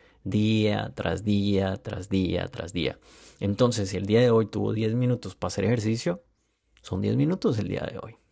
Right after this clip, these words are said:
No importa, no pasa nada. Hago, hago flexiones de pecho, hago un par de squats, hago un par de sentadillas, hago un par de cosas que me sirven y me ayudan y me ayudan a poner mi corazón arriba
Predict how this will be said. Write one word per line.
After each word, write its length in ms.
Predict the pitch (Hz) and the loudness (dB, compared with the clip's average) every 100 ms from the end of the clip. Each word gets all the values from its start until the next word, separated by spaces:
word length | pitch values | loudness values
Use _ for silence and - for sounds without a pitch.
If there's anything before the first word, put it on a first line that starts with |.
| - | -12
No 80 | 92 | -12
importa, 420 | - 135 - 98 | 2 2 2 -2
no 120 | 76 | -8
pasa 240 | - - 113 | -8 -2 2
nada. 340 | 131 107 - _ _ _ _ _ _ | 2 2 -2 _ _ _ _ _ _
Hago, 1080 | - 92 92 98 101 101 101 98 98 95 - _ _ _ _ _ _ - | -4 0 0 2 4 6 6 4 2 -2 -10 _ _ _ _ _ _ -8
hago 300 | 95 78 92 | -4 -2 -4
flexiones 420 | 92 90 87 87 | -6 -6 -6 -4
de 80 | 87 | -2
pecho, 760 | - 131 131 - 110 110 110 - - - - | 4 4 4 0 2 2 0 -6 -18 -14 -6
hago 260 | 90 85 | -4 -2
un 100 | 87 | -4
par 200 | - 95 | -6 -8
de 120 | - - | -8 -8
squats, 580 | - 135 127 117 107 | 2 6 8 6 4
hago 140 | 90 85 | -2 -4
un 80 | - | -4
par 160 | - | -4
de 80 | 92 | -4
sentadillas, 720 | 90 87 - 110 139 123 107 | -6 -6 -2 4 6 6 4
hago 120 | 98 | 2
un 100 | 101 | 0
par 180 | - 107 | 0 0
de 100 | 107 | 0
cosas 320 | 104 101 113 | 0 -2 -2
que 140 | - 95 | -4 -6
me 100 | 90 | -2
sirven 380 | - 107 110 | 0 2 2
y 80 | 110 | 0
me 100 | 98 | 0
ayudan 300 | 95 101 113 | 0 2 2
y 40 | 104 | 2
me 180 | 95 | 0
ayudan 280 | 101 95 107 | -2 -2 -2
a 40 | 104 | -2
poner 220 | 101 95 | -4 -4
mi 120 | 104 | -2
corazón 360 | 117 113 127 135 | 2 2 2 2
arriba 380 | 165 156 170 | 6 8 8